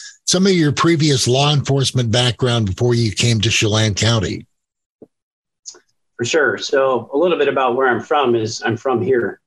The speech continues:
Speaker 2: Uh, born and raised, uh, up the Chump Stick, graduated from Cascade High School, and then, uh, left for the West Side to go to college and play football,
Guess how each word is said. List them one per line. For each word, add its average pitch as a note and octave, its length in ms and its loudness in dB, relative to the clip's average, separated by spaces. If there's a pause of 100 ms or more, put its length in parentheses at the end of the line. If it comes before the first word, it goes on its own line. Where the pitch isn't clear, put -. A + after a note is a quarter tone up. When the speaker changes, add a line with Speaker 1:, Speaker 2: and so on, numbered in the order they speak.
(300)
Speaker 2:
Uh, F2+ 260 -20 (260)
born B2 180 0
and B2 80 2
raised, A2+ 600 -2 (440)
uh, F#2+ 280 -6
up G#2+ 100 -6
the A2+ 100 -12
Chump A#2+ 280 -2
Stick, - 480 -4 (100)
graduated G#2 460 -4
from - 160 -20
Cascade A2 420 -2
High G2+ 200 0
School, G2+ 500 -6 (580)
and F3+ 240 -2
then, F#2 380 -6
uh, F2+ 240 -18
left A2 400 -4
for - 100 -6
the G#2 80 -2
West A#2 300 -2
Side A2 340 0
to F#2+ 340 -6
go - 120 -12
to G2 80 -10
college A2 560 -2
and F2+ 180 -14 (100)
play G2 160 -2
football, G2 600 -2